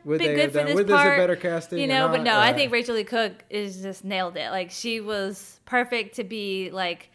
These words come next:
Speaker 2: that ugly duckling, air
Speaker 1: Yeah.
Speaker 2: quote,
Speaker 1: That's
Speaker 2: ugly
Speaker 1: what I'm saying.
Speaker 2: duckling.
Speaker 1: That's what I'm saying. She's
Speaker 2: <laughs>
Speaker 1: very beautiful, and they did, like, they didn't overly do it. Like, it was, like, you know, simple things like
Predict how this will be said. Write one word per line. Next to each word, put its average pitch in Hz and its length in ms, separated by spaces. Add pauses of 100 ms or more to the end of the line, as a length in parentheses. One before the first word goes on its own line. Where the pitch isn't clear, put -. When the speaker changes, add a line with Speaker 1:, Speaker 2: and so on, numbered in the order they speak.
(280)
Speaker 2:
that 196 220
ugly 214 280
duckling, 180 840 (120)
air 143 80 (140)
Speaker 1:
Yeah. 123 60
Speaker 2:
quote, 180 300
Speaker 1:
That's 196 140
Speaker 2:
ugly 196 100
Speaker 1:
what 190 60
I'm 170 60 (120)
saying. 165 120
Speaker 2:
duckling. 143 240
Speaker 1:
That's 180 160
what 214 60
I'm 180 40
saying. 180 200
She's 143 140
Speaker 2:
<laughs> 160 120
Speaker 1:
very 180 80
beautiful, 160 560
and 143 160
they 143 80
did, 147 260
like, 135 300 (520)
they 165 120
didn't 190 200
overly 180 440
do 208 200
it. 214 300
Like, 127 300
it 143 80
was, 131 220
like, 123 360
you 127 120
know, 107 140
simple 135 260
things 131 340
like 120 300